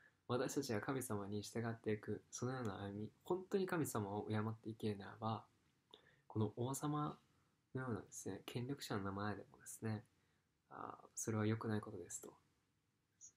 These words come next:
そういうふうに言う必要がある時もあるってことですね。でもそれによって彼は、正しいことを行ったゆえに牢屋に入れられてしまったということです。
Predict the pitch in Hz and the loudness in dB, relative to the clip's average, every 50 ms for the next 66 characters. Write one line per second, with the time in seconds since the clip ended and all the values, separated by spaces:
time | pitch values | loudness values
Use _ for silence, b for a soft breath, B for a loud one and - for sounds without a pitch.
0 | _ _ - - - 123 123 135 110 - 110 117 120 117 - - - 135 120 110 | _ _ -6 -2 -2 -2 0 0 0 0 0 0 -2 -2 -4 0 0 0 2 2
1 | - 135 135 131 - 110 - 110 98 98 95 92 92 - - - - 95 - - | 0 0 0 0 0 -2 0 0 0 0 0 0 -4 -6 -8 -8 -8 -8 -10 -10
2 | - - - - - 107 107 110 113 - - _ _ _ _ _ _ b b b | -12 -12 -12 -4 0 2 2 2 0 -2 -6 _ _ _ _ _ _ b b b
3 | b b b b b - 123 113 - - 135 139 139 143 139 139 - - - 123 | b b b b b 0 0 2 2 2 4 4 4 4 2 0 -2 -2 0 2
4 | 110 101 101 104 107 87 85 - - - - _ _ b b b b b b b | 2 4 4 4 4 4 2 0 -6 -12 -20 _ _ b b b b b b b
5 | b b b b b b _ _ - 117 113 113 113 - 151 139 131 113 - 107 | b b b b b b _ _ 4 6 6 6 6 2 0 0 0 2 2 2
6 | 101 - 113 107 107 - - 113 117 131 135 127 135 143 135 - 101 104 110 117 | 2 2 0 0 0 0 -2 -2 0 0 0 0 0 0 0 0 0 0 0 0
7 | 113 101 101 98 101 104 117 120 120 117 - - 110 - - 110 107 - - _ | 0 0 -2 -4 -8 -6 -6 -6 -6 -8 -10 -10 -10 -10 -10 -10 -14 -16 -20 _
8 | _ _ _ _ - 107 110 110 - - 101 - - - - - - - - - | _ _ _ _ -2 0 0 0 0 -2 -4 -4 -4 -10 -14 -12 -12 -12 -14 -14
9 | - | -14